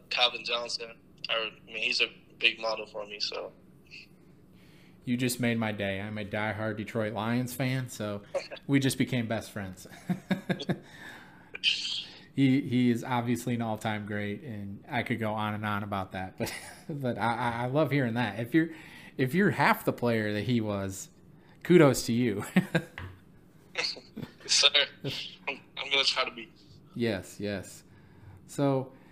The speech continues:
Speaker 2: you, you, you mentioned your family a lot. I-, is, is it safe to say that uconn was a good fit for you, uh,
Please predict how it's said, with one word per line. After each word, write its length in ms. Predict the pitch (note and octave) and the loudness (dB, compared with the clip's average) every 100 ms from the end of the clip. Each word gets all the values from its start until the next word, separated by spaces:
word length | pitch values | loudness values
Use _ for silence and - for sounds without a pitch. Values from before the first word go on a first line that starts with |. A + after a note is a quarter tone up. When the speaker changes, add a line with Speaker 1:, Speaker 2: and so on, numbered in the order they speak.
| - - | -12 -4
Speaker 2:
you, 140 | D3 | -2
you, 240 | D#3 C#3+ C3+ | 0 0 0
you 240 | C#3+ C#3+ | 0 2
mentioned 560 | C#3 D3+ D3+ C#3 B2 - - | 4 4 2 0 0 -4 -4
your 120 | A#2+ | -2
family 420 | - B2+ B2 A2 | 2 4 4 2
a 80 | G2+ | 0
lot. 420 | G2+ G#2 G2 G2 | 0 0 0 -2
I-, 40 | A2 | -4
is, 380 | - A#2 G#2+ - - | -2 -2 -2 -6 -4
is 120 | A#2+ | -2
it 140 | B2 | -2
safe 240 | - A#3 - | 0 0 0
to 80 | |
say 340 | A#2+ - B2+ B2 | -4 0 2 2
that 300 | A#2 G#2+ C3+ | 0 -2 0
uconn 680 | C#3 D3+ C#3+ C3 A#2+ A2 G#2 - | 2 2 4 2 2 0 -8 -8
was 280 | A2+ G#2+ G#2+ - | -4 -4 -4 -8
a 80 | A#2 | -6
good 240 | G2+ A#2+ A#2+ | 2 0 0
fit 320 | - B2 - | -2 -2 -2
for 100 | G#2+ | -4
you, 400 | G#2+ A2+ A2 | 0 2 2
uh, 100 | G#2 | 0